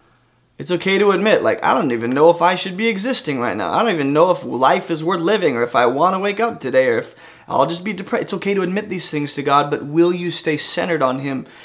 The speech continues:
and let him heal those areas? Let him free you from those ways of thinking.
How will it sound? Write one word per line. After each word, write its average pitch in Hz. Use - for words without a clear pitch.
and 139
let 135
him 139
heal 196
those 120
areas? 85
Let 117
him 131
free 196
you 202
from 120
those 117
ways 107
of 104
thinking. -